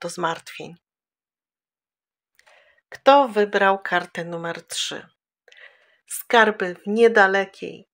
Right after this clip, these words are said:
przeszłości, przyszłości. Widzicie, to już będzie niedługo. Wszystkie sprawy układają się po kolei.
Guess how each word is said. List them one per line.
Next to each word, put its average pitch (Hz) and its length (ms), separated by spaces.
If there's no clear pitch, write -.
przeszłości, - 920
przyszłości. - 760
Widzicie, 208 640
to 240 120
już 233 180
będzie 233 360
niedługo. 214 640
Wszystkie - 440
sprawy 233 680
układają 208 720
się 202 220
po 240 140
kolei. 185 800